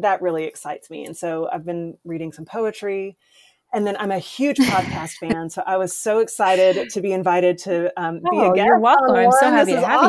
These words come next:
Speaker 1: awesome.
Speaker 2: here.
Speaker 1: Thank you so much. Um, so other than, uh,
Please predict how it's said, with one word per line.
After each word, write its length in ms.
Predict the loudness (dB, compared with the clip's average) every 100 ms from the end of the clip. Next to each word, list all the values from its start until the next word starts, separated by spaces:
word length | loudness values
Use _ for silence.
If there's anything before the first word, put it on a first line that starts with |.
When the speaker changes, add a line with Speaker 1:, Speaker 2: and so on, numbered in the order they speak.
| 6
Speaker 1:
awesome. 80 | 4
Speaker 2:
here. 380 | 4 0 -2 0
Speaker 1:
Thank 200 | 0 0
you 80 | -2
so 280 | 2 2
much. 640 | 2 0 0 0 -4 -12 -16 _ _ _ _ _ _ _ _ _ _ _ _ _ _ _ -10
Um, 380 | -2 0 -2 -6
so 380 | -8 0 2 2 0
other 240 | -2 -2 -2
than, 240 | -4 -6 -4
uh, 340 | -4 -4 -6